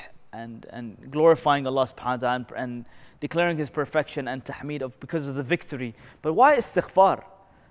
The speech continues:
What's the link between this and, and victory? Istighfar, part of it is humility. Part of it is humility. "Ya Allah,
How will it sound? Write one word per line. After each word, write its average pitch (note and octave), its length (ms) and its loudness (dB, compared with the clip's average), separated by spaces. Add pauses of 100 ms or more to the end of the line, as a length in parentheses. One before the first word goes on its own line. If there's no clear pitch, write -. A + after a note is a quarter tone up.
What's F#3 200 -2
the A3 80 4
link G#3+ 220 -2
between D#3 340 -6
this D#3 280 0
and, C3 320 -6
and C3 180 -8
victory? A#2+ 460 -6 (460)
Istighfar, B3 800 -2 (1400)
part B3 220 10
of B3 80 4
it A#3+ 140 4
is F#3+ 360 -2 (180)
humility. E3+ 640 0 (1160)
Part F#3+ 200 4
of G3 80 -2
it F3+ 100 0
is C#3+ 140 -4
humility. D3 460 -4
"Ya C3 100 2
Allah, D3+ 360 2